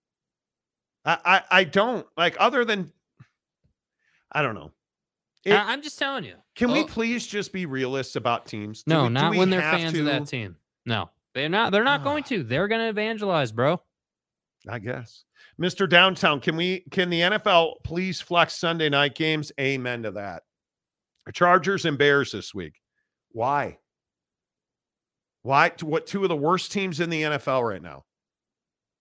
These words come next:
Speaker 1: And I love Justin Herbert, as we're all aware.
Speaker 2: It's not about the teams. It's about the markets, and we all know that.
Speaker 1: Yeah. Uh, Eric,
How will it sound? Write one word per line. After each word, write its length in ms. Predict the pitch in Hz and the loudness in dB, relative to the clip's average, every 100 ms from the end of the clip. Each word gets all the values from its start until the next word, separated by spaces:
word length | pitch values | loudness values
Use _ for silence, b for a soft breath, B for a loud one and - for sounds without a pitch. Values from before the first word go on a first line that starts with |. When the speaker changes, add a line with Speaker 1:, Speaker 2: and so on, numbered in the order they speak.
| _ - | _ -2
Speaker 1:
And 160 | 165 | 4
I 160 | 180 208 | 6 6
love 300 | 170 220 160 | 6 6 6
Justin 400 | 175 160 - 147 | 4 2 0 0
Herbert, 320 | 160 135 127 | 0 2 0
as 140 | 113 123 | -2 0
we're 140 | 131 | 2
all 200 | 127 117 | 2 2
aware. 380 | 110 117 82 - _ - | 0 0 -2 -10 _ -6
Speaker 2:
It's 220 | 113 - | -6 -4
not 200 | 139 151 | -4 -4
about 240 | 151 147 | -4 -6
the 60 | 147 | -10
teams. 460 | - 131 123 120 104 | -12 -10 -10 -12 -12
It's 180 | 95 110 | -14 -8
about 220 | 110 113 | -8 -6
the 60 | |
markets, 560 | 117 104 101 110 98 - | -2 -2 -2 -4 -6 -8
and 120 | 90 | -14
we 100 | 87 | -12
all 180 | 85 92 | -10 -8
know 200 | 92 85 | -8 -8
that. 260 | 82 80 - _ _ - | -8 -8 -10 _ _ -12
Speaker 1:
Yeah. 260 | 104 98 110 - | -8 -6 -6 2
Uh, 500 | 131 135 139 143 143 | 6 8 8 6 4
Eric, 280 | 170 214 220 | 6 6 6